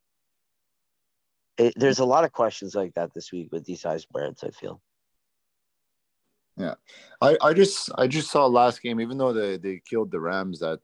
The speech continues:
Speaker 2: uh, Henderson was, he was still able to do some work on the ground, you know? So I think
Speaker 1: Oh,
Speaker 2: Henry
Speaker 1: shit.
Speaker 2: in his second game of the year, I think he'll be able to run through them a bit.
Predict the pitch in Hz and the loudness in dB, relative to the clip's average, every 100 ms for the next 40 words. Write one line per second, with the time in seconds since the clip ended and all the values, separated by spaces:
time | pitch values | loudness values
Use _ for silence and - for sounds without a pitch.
0 | - 82 82 78 107 120 131 - 101 92 | -6 -4 -4 -4 -4 -2 -2 0 -2 0
1 | 87 82 - - - _ 95 92 - 123 | -4 -6 -14 -20 -20 _ -2 -2 2 4
2 | 120 110 110 - 87 - - - - - | 6 6 4 4 4 2 2 -8 -10 -14
3 | _ _ - - _ _ _ _ - - | _ _ -10 -10 _ _ _ _ -4 -4
4 | - - 110 - 87 98 113 107 95 85 | -2 0 0 -2 -10 -4 -2 0 0 0
5 | 78 92 95 80 73 76 87 - 76 71 | 2 2 2 -2 -6 -8 -10 -8 -10 -10
6 | _ _ _ _ _ _ - 98 107 131 | _ _ _ _ _ _ -6 -4 2 4
7 | 104 110 110 101 107 98 - _ _ _ | 4 4 2 2 2 2 -2 _ _ _
8 | - 98 95 - 104 - 101 95 95 85 | -4 -2 -2 0 -2 -2 -4 -2 -4 -4
9 | 82 85 87 85 82 78 87 90 - 151 | -4 -2 -2 -2 -2 -6 -10 -12 -8 -4
10 | 139 110 104 101 92 90 92 - 90 90 | -2 -2 -2 -4 -8 -8 -8 -6 -6 -6
11 | 87 78 85 | -10 -6 -4